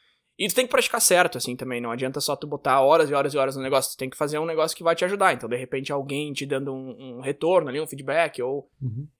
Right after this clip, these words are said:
Speaker 1: enfim, aprendendo com alguém, ou praticando de uma forma que vai te ajudar. Eu acho que esse é o primeiro ponto. E eu acho que o segundo ponto é o repertório, sabe? Então, assim, se tu é um cara que tu joga jogo de tabuleiro desde que tu era criança, se tu é um cara que entende, que tu é super bom em algum outro jogo que tem uma hierarquia também,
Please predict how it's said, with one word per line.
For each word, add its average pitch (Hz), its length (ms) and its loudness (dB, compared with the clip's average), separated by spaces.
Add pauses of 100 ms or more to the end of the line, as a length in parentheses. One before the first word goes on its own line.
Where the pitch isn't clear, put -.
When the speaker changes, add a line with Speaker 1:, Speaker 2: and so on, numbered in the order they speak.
Speaker 1:
enfim, 160 260 -2
aprendendo 143 460 0
com 151 80 -2
alguém, 147 400 2
ou 123 80 0
praticando 151 400 -2
de 156 40 -6
uma 151 120 -2
forma 151 260 -2
que 151 100 -10
vai 147 120 -2
te 165 80 -4
ajudar. 165 300 2
Eu 139 60 4
acho 139 140 0
que 151 80 -6
esse 147 100 0
é 160 40 4
o 147 40 0
primeiro 151 240 -6
ponto. 170 300 -4 (480)
E - 40 2
eu 196 100 6
acho 220 100 2
que 262 80 -4
o 226 40 -2
segundo 226 280 -2
ponto 208 220 2
é - 20 4
o 202 40 -2
repertório, 170 680 2 (160)
sabe? - 300 -10 (480)
Então, 190 140 2
assim, 202 260 2
se 202 220 0
tu 247 300 -2
é 254 60 4
um 240 120 0
cara 185 280 4
que - 100 -10
tu 190 480 -6
joga 170 480 2
jogo 185 220 0
de 190 80 -6
tabuleiro 170 440 2
desde 175 240 2
que - 40 -16
tu 190 60 0
era 175 100 2
criança, 131 460 -2 (400)
se - 100 -4
tu 202 80 2
é 208 40 6
um 226 80 0
cara 220 220 4
que 214 140 -8
entende, 190 1040 -4
que - 80 -16
tu 185 220 -6
é 175 80 2
super 214 300 2
bom 202 180 -4
em - 20 -4
algum 202 220 -4
outro 202 300 0
jogo 175 300 0
que 185 100 -8
tem 185 180 2
uma 185 160 -2
hierarquia 170 500 2
também, 135 440 -4